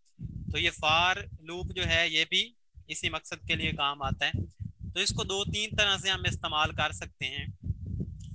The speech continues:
सबसे पहले तो हम, हमारे पास अगर कोई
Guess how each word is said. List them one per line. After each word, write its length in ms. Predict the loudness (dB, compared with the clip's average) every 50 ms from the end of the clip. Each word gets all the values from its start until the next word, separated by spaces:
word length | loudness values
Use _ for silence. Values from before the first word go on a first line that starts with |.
| -14 -4
सबसे 300 | -2 -2 -2 -2 -6 0
पहले 280 | 2 4 4 4 4 0
तो 320 | 0 -4 -4 -4 -4 -4 -4 -2
हम, 300 | -2 -2 -2 -2 -6 -12 _ _ -16 -8 -8 -8 -8 -8 _ _ -12 -12 -10 -10 -12 -14 -16 _ _ _ _ _ -14 -14 -14 -14 _ _ -20 _ _ _ -2
हमारे 200 | 0 0 0 2 2
पास 200 | 2 2 2 0
अगर 180 | -2 -4 -4 -4
कोई 380 | 0 2 2 4 4 2 0